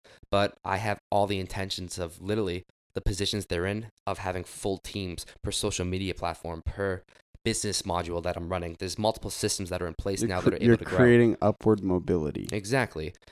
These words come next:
Speaker 1: And because, and that's the thing though, I was saying, like, it got to that point, and the main point was, I'm, right now, I'm eight weeks behind, literally two fucking months, I haven't been able to answer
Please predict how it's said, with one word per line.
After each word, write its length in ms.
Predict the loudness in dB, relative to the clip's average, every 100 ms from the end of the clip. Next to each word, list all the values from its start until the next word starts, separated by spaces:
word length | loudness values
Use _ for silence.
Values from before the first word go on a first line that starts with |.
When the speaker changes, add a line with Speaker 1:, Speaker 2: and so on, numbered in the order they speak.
| _
Speaker 1:
And 80 | -8
because, 280 | -4 -2 -2 -6 _
and 240 | 0 0 -2
that's 260 | -4 -4
the 60 | -6
thing 240 | -4 -2
though, 220 | 0 -4 -6 _ _
I 100 | -2
was 180 | 0 0
saying, 320 | 0 0 0
like, 300 | -2 -4 -6 -20 _
it 100 | -6
got 160 | -2 -2
to 80 | -2
that 200 | -4 -4
point, 340 | -4 -2 -4 -4
and 320 | -6 -6 -8 _ _ _ _ _ -8
the 80 | -6
main 380 | -2 0 -2
point 340 | -2 -2 -2 0
was, 280 | -4 -4 -6
I'm, 200 | -6 -8 -8
right 180 | -4 -2
now, 200 | 0 0
I'm 240 | 0 -2 -6 _ -8
eight 240 | -2 -2 -4
weeks 300 | -6 -4 -4
behind, 460 | -4 -4 -2 -2 -2
literally 220 | -2 -2 -2
two 180 | -2 -2
fucking 440 | -2 -6 -4 -2
months, 300 | -2 -4 -4
I 100 | -4
haven't 260 | -2 -2 -4
been 100 | -4
able 180 | -4 -4
to 120 | -4
answer 300 | -6 -4 -6